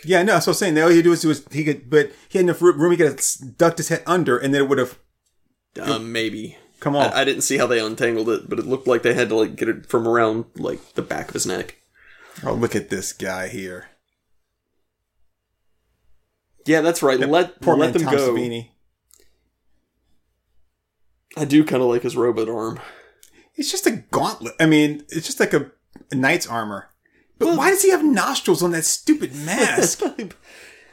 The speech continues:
Speaker 2: Because he can't breathe without it. <laughs>
Speaker 1: And what's making that, that light over there, like,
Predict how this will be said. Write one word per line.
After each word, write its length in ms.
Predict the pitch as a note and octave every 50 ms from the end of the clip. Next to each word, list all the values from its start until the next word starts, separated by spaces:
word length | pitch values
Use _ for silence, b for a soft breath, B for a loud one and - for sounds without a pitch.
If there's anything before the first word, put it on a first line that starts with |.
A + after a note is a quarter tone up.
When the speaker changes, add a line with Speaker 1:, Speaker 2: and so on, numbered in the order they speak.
| B B -
Speaker 2:
Because 380 | C3 - - - C#3+ C3 A#2+
he 80 | B2+ B2
can't 340 | - - D3 D3+ C#3 C3+ B2+
breathe 340 | C3 C#3 D#3 D3+ C#3 A#2+ B2
without 400 | C#3 A2+ C3 A#2 A#2 A#2 A#2+ A#2+
it. 220 | A#2 - - - -
<laughs> 240 | B B B B B B B B B B B B B B B B B _ _ _ _ _ _ _ _ _ _ _ _ _ _ _ _ _ _ _ _ _ _ -
Speaker 1:
And 140 | A3+ A#3+
what's 180 | D4+ G4 G4 -
making 220 | F4 E4 D#4+ E4+
that, 360 | D4+ B3 G#3 C#3 - - - -
that 200 | F#3+ F3+ - D#3
light 260 | D3 C#3 D#3+ A3+ G#3+
over 200 | F#3+ D#3 C#3+ D3+
there, 200 | D#3 D3 C#3+ D3
like, 240 | C#3+ C#3+ C3+ -